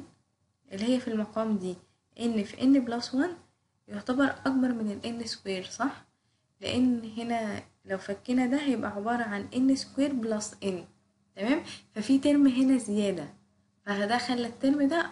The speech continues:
أكبر من ال n square. طيب أنا لو حبيت أقلب الدالة دي، أخلي اللي هو البسط ده مقام، أقول إن هي واحد على n، آه، في n plus one، تمام؟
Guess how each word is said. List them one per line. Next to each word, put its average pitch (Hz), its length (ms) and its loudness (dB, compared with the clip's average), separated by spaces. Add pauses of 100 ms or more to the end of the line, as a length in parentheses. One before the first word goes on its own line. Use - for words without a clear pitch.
أكبر 269 280 0
من 247 360 0 (400)
ال 226 380 -6
n 214 60 -4
square. 160 440 -12 (540)
طيب 185 260 -6 (140)
أنا 214 180 0
لو 208 100 -2
حبيت 214 440 -2 (200)
أقلب 220 360 -6
الدالة 185 440 -6
دي، 165 160 -14 (480)
أخلي 233 420 -4
اللي 196 220 -4
هو 226 140 -4
البسط 226 420 -4
ده 247 140 0
مقام، 185 460 -4 (500)
أقول 220 180 -2
إن 214 120 2
هي 226 200 -4
واحد 220 360 -4
على 180 360 -8
n، 226 100 -6 (1200)
آه، 190 640 -4 (100)
في 220 300 -4
n 233 460 -2
plus 226 220 -2
one، 339 400 -2
تمام؟ 254 260 0